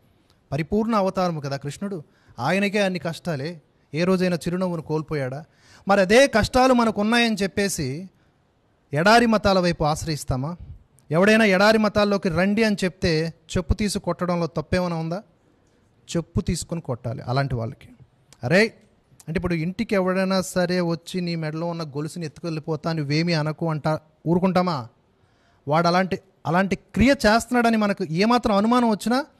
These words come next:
రోకలి బండ తీసుకొని నెత్తి మీద కొడతాం. అట్లా ఉండాలా.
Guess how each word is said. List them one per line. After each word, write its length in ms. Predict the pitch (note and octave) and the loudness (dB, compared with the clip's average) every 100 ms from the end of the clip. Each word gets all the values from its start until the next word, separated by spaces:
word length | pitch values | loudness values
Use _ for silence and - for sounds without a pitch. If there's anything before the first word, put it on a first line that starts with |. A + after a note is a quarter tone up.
| _ _ - | _ _ -4
రోకలి 360 | D3 F3+ A3 | -2 0 0
బండ 160 | G3 F#3 | 0 -2
తీసుకొని 400 | D#3 D#3+ - F3 | -2 -6 -8 -8
నెత్తి 200 | D3 D#3+ | -6 -6
మీద 120 | D#3+ | -6
కొడతాం. 340 | C3+ A#2+ A2+ B2+ _ _ _ _ _ _ - | -4 -6 -8 -12 _ _ _ _ _ _ -4
అట్లా 300 | D3+ A3+ A#3 | -2 4 4
ఉండాలా. 400 | G3 E3+ B2+ | 4 2 0